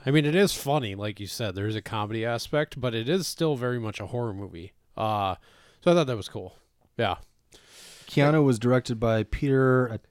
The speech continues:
Speaker 2: Atencio.
Speaker 1: Okay. Yeah, I thought
Speaker 2: I don't know
Speaker 1: somebody
Speaker 2: who that
Speaker 1: else
Speaker 2: is.
Speaker 1: directed it.
Speaker 2: But yeah, Peele wrote it, uh, with Alex Rubens.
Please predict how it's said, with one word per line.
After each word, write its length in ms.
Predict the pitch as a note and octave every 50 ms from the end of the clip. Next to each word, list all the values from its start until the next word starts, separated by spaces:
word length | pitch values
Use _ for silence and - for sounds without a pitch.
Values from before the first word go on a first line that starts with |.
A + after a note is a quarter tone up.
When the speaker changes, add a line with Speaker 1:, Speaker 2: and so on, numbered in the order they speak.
| _
Speaker 2:
Atencio. 640 | - - - D#3+ F3 - - A3+ G#3+ A3 A#3+ C#4+ C#4 - - A#2
Speaker 1:
Okay. 340 | A#2 G#2+ - G#2+ F2+ E2+ - - - -
Yeah, 140 | - C3+ C#3
I 60 | C3+ B2+
thought 140 | - D#3+ D#3+
Speaker 2:
I 20 |
don't 40 | C#3+
know 40 | G#2+
Speaker 1:
somebody 220 | - - - G2+
Speaker 2:
who 60 | G2 G2
that 40 | G2
Speaker 1:
else 100 | F#2+ -
Speaker 2:
is. 60 | -
Speaker 1:
directed 440 | - E2 F2 F#2 F#2 _ - - G2
it. 140 | G2+ E2+ - _ _ _ _ _ _ _ _ _ _ _ _ _ _
Speaker 2:
But 80 | - A2
yeah, 180 | G#2 F#2+ F#2 F#2+ - _
Peele 320 | - - F3+ F3 D#3+ D3 C3
wrote 260 | A#2 A#2+ B2 A#2+ A#2
it, 160 | A#2 A2+ - _ _ _ _ _ -
uh, 180 | A2+ G2+ G2+ G2+
with 280 | G2+ G#2 G2 - - - _ -
Alex 360 | A#2+ A2+ A2 G#2+ G2+ - -
Rubens. 720 | G#2+ G#2+ A2+ G#2 G2+ F#2 F2+ F2+ F2+ F2 - - - -